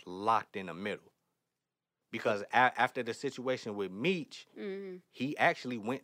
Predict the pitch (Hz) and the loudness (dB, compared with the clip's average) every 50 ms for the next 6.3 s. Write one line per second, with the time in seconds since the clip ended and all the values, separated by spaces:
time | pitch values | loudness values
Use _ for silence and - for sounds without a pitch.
0 | _ _ - - - - - 214 247 202 - - _ _ _ _ _ _ _ _ | _ _ -10 -10 -8 0 2 4 4 4 2 -2 _ _ _ _ _ _ _ _
1 | _ _ _ _ _ _ _ _ _ - 185 196 104 - - - - 123 135 127 | _ _ _ _ _ _ _ _ _ -10 -6 -6 -6 -6 -6 -2 -2 0 0 0
2 | - - 147 135 127 120 113 110 113 127 135 135 127 - _ _ _ - 104 - | -2 0 0 0 0 0 -2 -2 2 2 2 2 2 -4 _ _ _ -20 -20 -18
3 | - 120 135 143 143 139 131 127 - 135 120 117 - 170 185 143 - 151 139 135 | -12 -4 -2 0 2 2 2 2 0 -2 -2 4 4 4 4 4 0 -2 -2 -2
4 | 123 - 120 117 107 92 - _ _ _ _ _ _ 110 110 104 123 123 120 113 | -2 0 2 2 2 0 -4 _ _ _ _ _ _ -16 -2 0 2 2 2 0
5 | - 120 110 110 110 104 101 101 101 104 107 101 101 104 104 101 98 98 98 95 | -2 -2 -2 0 0 0 -2 -2 -2 -2 -2 -2 -2 -2 -4 -4 -6 -6 -8 -8
6 | - - 95 87 80 | -4 -4 -4 -4 -4